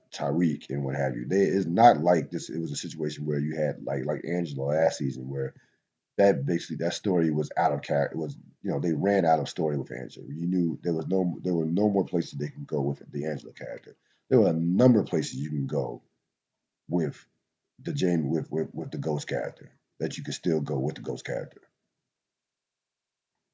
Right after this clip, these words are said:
And to me, uh, the biggest problem,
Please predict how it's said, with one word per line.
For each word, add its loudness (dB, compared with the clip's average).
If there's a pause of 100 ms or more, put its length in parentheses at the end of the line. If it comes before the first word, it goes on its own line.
(3000)
And 6
to 4
me, 8 (280)
uh, -8
the -4
biggest 6
problem, 8